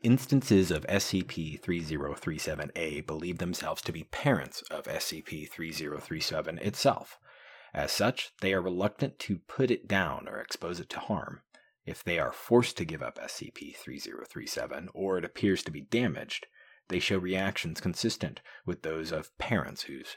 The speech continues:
children have been harmed. Multiple concurrent instances of S C P three zero three seven A may exist at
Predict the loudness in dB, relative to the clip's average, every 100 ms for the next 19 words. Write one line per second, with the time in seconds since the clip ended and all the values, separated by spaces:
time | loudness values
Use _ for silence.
0 | -2 4 4 4 -6 -6 -8 -8 -6 -2
1 | -2 -4 -8 -18 _ _ _ _ _ _
2 | _ _ _ _ _ _ 6 8 8 6
3 | 2 4 2 4 6 6 6 4 4 4
4 | -4 -4 -6 -6 -2 -2 2 4 2 0
5 | -4 -4 -4 -2 -2 -2 -4 -6 -6 -4
6 | -4 -6 -4 -2 -2 -2 -2 0 0 2
7 | 2 2 -4 -8